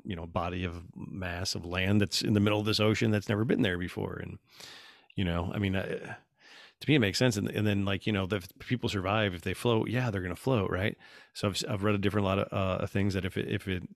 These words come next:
if I'm getting this right, if it's in the Atlantic, if it was in the Atlantic, then the coast of Northern Africa and all the way up, Spain and Ireland and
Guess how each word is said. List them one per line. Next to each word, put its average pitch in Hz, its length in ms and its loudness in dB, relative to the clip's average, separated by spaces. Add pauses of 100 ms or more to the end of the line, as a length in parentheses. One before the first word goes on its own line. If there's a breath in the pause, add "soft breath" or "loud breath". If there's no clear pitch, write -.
(460)
if - 600 -12
I'm 95 100 -4
getting 92 220 -4
this - 180 -10
right, 90 240 -6
if 98 180 -4
it's 98 240 0
in 139 140 6
the 107 140 6
Atlantic, 92 500 0
if 98 100 -4
it 107 100 -2
was 117 220 4
in 95 60 0
the 90 80 -2
Atlantic, 92 480 -2 (380 loud breath)
then 104 100 4
the 98 80 4
coast 117 320 4
of 90 180 0
Northern 101 360 6
Africa 98 360 2
and 92 100 2
all 98 340 4
the 98 80 2
way 98 180 4
up, 92 200 2
Spain 95 520 2
and 90 100 -2
Ireland 95 640 0
and 85 220 -2